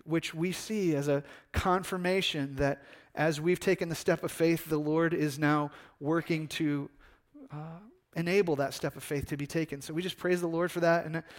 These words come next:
I'm sharing that with you guys to say, you know what? The Lord is gonna put it on your hearts.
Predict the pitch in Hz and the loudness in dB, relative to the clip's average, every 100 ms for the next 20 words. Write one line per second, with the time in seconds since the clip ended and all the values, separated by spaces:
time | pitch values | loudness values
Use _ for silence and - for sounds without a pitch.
0 | - - 170 - 226 226 208 175 160 170 | -4 2 2 4 4 4 2 0 0 0
1 | 170 156 151 160 175 160 170 185 190 156 | 6 6 4 -2 0 0 0 -2 -2 -2
2 | 156 180 226 185 175 - 170 165 - 147 | 2 4 2 0 -4 0 0 0 0 -2
3 | 139 151 180 202 - - | 0 -2 0 -2 -4 -12